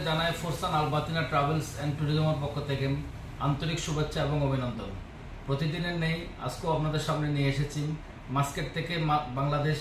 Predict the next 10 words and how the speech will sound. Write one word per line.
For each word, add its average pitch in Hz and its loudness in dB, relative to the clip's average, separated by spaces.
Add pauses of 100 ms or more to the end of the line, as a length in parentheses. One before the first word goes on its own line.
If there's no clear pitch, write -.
(120)
এবং 139 -2
বাংলাদেশ 139 2
থেকে 143 -2
মাস্কেটে 139 -2
আসার 131 0 (460)
সমস্ত 147 -2
যাবতীয় 135 2
বিমানের 131 0
রেট 127 -2
সংক্রান্ত। 107 -6